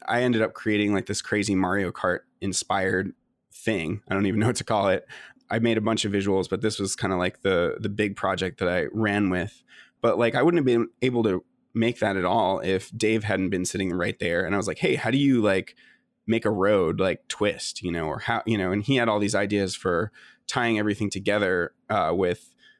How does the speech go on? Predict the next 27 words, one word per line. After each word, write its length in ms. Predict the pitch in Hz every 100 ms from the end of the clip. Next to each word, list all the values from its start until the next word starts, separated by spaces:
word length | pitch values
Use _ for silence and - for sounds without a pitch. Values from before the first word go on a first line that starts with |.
| -
kind 180 | - 107
of 60 |
procedurally. 640 | - - 127 123 101 87 85
So 240 | - 87
if 140 | 90
you 60 | 90
changed 440 | - 110 101 -
one 200 | 101 98
spline, 600 | 107 - 104 104 90 85 -
it 80 | 92
would 100 | -
change 280 | 101 90
the 100 | -
whole 200 | - 85 -
road 260 | 98 67
and 80 | 85
you 60 | 87
wouldn't 160 | 85
have 160 | 92 80
to 80 | 98
go 180 | 92 87
and 160 | 110 - - _ -
change 260 | 113 104
every 180 | 95 90
little 200 | 87 87
piece. 300 | - 113 76
So, 320 | - 80 90